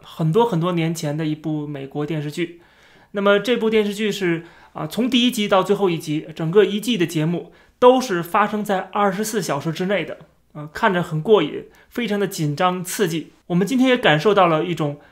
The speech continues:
二十四小时的刺激和紧张，因为就在明天的午夜，美国大选将迎来最终的结果。明天美国人将进行投票，那当然有很多人现在已经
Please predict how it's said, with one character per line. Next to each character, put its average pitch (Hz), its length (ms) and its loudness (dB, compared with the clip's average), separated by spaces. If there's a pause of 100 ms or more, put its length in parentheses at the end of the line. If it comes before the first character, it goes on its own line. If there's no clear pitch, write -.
(120)
二 240 200 10
十 240 120 4
四 254 160 -2
小 156 180 4
时 156 180 -2
的 165 280 0
刺 - 320 0
激 151 160 0
和 160 160 -2
紧 151 200 -4
张， 156 340 -2 (340)
因 233 120 -2
为 226 120 8
就 226 120 -2
在 208 160 6
明 175 360 2
天 233 200 2
的 202 140 4
午 147 220 -2
夜， - 380 0 (440)
美 165 260 4
国 170 220 4
大 208 260 0
选 - 400 -4
将 175 440 -2
迎 165 200 -2
来 156 220 2 (260)
最 190 140 0
终 190 160 -2
的 175 60 0
结 165 240 0
果。 165 240 -6 (240)
明 226 200 0
天 254 440 2
美 156 260 0
国 160 180 0
人 170 220 2
将 180 220 0
进 170 200 -2
行 156 320 -4
投 151 220 -4
票， - 460 -2
那 151 120 -10
当 190 160 4
然 208 140 6
有 196 80 6
很 196 180 0
多 185 120 4
人 185 100 4
现 196 140 0
在 175 60 0
已 139 180 -4
经 185 300 -2